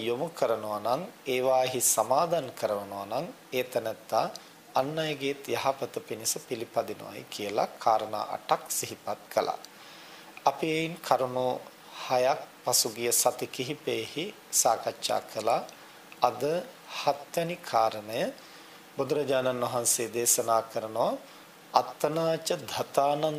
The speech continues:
ධම්මානං අත්තූප පරික්ඛේ හෝති පරංච අත්තූප පරික්ඛාය සමාදපේති." ජීවක, යම්කිසි කෙනෙක්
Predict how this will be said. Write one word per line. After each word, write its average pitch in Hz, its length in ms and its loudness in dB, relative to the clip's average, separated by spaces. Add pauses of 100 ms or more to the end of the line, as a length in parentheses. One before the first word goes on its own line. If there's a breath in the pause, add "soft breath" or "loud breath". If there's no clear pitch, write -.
ධම්මානං 131 640 0 (220)
අත්තූප - 520 -4 (120)
පරික්ඛේ 120 600 0
හෝති 123 520 0 (260)
පරංච 151 560 2 (180)
අත්තූප - 520 -2 (100)
පරික්ඛාය 123 840 0
සමාදපේති." - 960 0 (560 loud breath)
ජීවක, 113 500 0 (880 loud breath)
යම්කිසි 143 540 2
කෙනෙක් 120 360 0